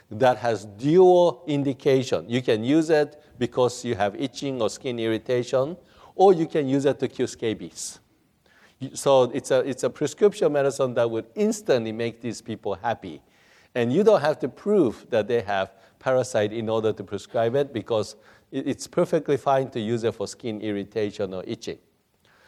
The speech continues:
But, uh, and then the other thing is, of course, uh, permethrin, you know, elimite,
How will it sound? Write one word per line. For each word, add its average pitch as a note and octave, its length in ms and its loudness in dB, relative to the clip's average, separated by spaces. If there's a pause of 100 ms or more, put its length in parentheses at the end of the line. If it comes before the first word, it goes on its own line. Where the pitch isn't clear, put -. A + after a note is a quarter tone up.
(240)
But, A#2+ 240 4
uh, C#3+ 540 -6
and B2+ 160 2
then D#3 180 4
the D3 120 0
other F3+ 220 4
thing C#3+ 220 -2
is, A2+ 200 -2
of A2 180 -2
course, A#2 480 -2
uh, G2 160 -4
permethrin, A#2 920 -6
you A#2 80 -14
know, F2 320 -4
elimite, G#2+ 680 -6